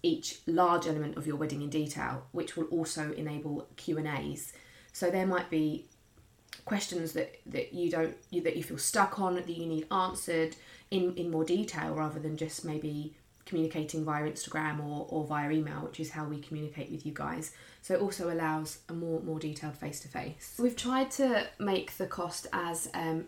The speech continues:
economical as possible, because some people can pay a planner to do a venue search service for them and charge around eight hundred, between five hundred and a thousand pounds. That usually is the,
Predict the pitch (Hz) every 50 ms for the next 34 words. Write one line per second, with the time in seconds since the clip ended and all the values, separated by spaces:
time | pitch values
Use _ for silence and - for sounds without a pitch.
0 | - 185 175 - 190 185 180 175 180 175 - 165 160 156 - - - 180 - -
1 | 156 - - - - - - 123 127 - - - - - - - - - - -
2 | - 196 196 - 190 190 214 180 175 - - - - - - - - - - -
3 | - - - - - - - - - - - - - - 233 247 262 240 233 -
4 | - 190 190 - 190 185 175 175 175 170 170 170 175 - - - _ _ - 175
5 | 165 165 - - 185 170 165 156 156 160 - - - - - - - 190 170 165
6 | 165 160 170 170 165 165 165 165 160 160 160 - - 147 143 - - - - -
7 | - - - - - - - - 160 143 131 131 135 - - - 135 127 - -
8 | 190 101 104 - 139 147 147 - - 156 143 - 143 135 139 135 - - 151 143
9 | - - - 156 143 139 131 123 127 - - - 170 165 - 214 226 196 196 185
10 | 170 160 - 156 143 139 131 139 127 127 127 127 127 131 127 120 131 147 - -
11 | - _ - - - - 156 151 151 156 151 139 - 147 139 135 131 - -